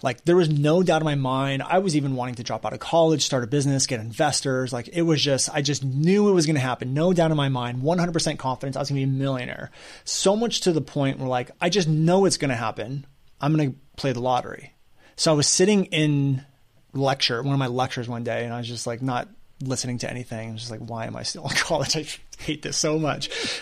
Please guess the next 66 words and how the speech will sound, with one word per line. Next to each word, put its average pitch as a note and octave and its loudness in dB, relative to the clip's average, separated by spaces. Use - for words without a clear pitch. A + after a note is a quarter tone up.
And F3+ 4
I - 6
was E3+ 4
sitting G#3+ 4
there D3+ 4
and D3 2
I'm D3 0
like, C#3 -2
"I'm F3 2
gonna F#3+ 4
be D#3+ 4
a D3 2
millionaire. C3+ 0
It's C3+ -4
gonna D3 -4
happen A#2 -4
right B2 -6
now. D#3 -6
I D3+ -2
know E3+ 6
it C#3+ 2
is. G#2 -4
I A#2+ -6
can C3+ -2
feel G#3+ 2
it." - -6
And D3+ 2
I D3 4
said, C3+ 2
"All F#3 4
right, D#3 4
I'm D#3+ 2
gonna D3+ 2
play C#3+ 2
the C#3 4
lottery A#2 2
right A2 -6
now." A2+ -8
And E3 0
I A3 4
didn't G#3 4
have D3+ 0
a A2+ -8
lot A#2 -2
of A#2+ -8
money A#2 -6
back A2+ -6
then. A#2+ -8
Like, C3 -4
it's - -6
college. B2+ -2
I'm C3+ -6
a - -10
college C3 0
kid. A#2 -8
So - 0
even, D3+ 2
like, A2+ -6
five C3 -2
bucks A#2 -8
was B2+ -10
a A#2+ -10
lot A2+ -4
of A#2 -6
money. C#3 -4
So E3 4